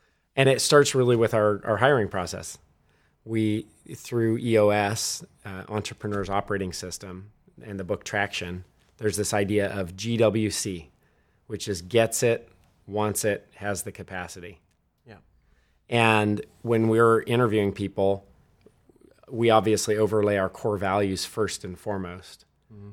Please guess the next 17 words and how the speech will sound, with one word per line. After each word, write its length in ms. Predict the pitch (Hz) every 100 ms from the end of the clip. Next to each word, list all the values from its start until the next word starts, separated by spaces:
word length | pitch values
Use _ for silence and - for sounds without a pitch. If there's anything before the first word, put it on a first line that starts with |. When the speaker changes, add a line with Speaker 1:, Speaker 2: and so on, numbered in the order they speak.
| -
Speaker 1:
But 140 | 117
the 100 | 113
very 240 | 107 110 107
next 280 | 101 -
thing 280 | - 110 101
is, 500 | 98 95 92 87 - _ _ _ _
does 180 | 110
this 140 | 104 -
person 520 | - 110 - 95 95 - 98
get 280 | 113 113 -
the 160 | 117
job? 480 | 110 117 113 120 117 117 _ _ _ _ _
Do 140 | 117
they 160 | 95 92
want 440 | 90 98 113 123
the 120 | 95 90
job? 440 | 92 85 85 92